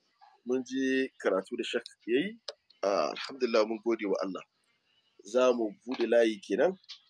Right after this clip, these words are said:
Kai da za ka kira, kai ƙoƙari ka tsaya kan layi. Ah, abin da aka tattauna za ka ba mu amsa, don Allah. Eh, za ka tambaya. Ah, farkon kira ya shigo.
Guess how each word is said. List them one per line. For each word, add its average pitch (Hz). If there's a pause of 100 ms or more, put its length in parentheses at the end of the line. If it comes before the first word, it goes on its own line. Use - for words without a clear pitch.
(140)
Kai 190
da 160
za 135
ka 117
kira, 104
kai 104
ƙoƙari 101
ka 92
tsaya 98
kan 98
layi. 107 (760)
Ah, 87 (100)
abin 107
da 110
aka 104
tattauna 113
za 120
ka 104
ba 95
mu 92
amsa, - (300)
don 90
Allah. 80 (120)
Eh, 107
za 117
ka 98 (140)
tambaya. 90 (800)
Ah, - (100)
farkon 117
kira 139 (540)
ya 92
shigo. 123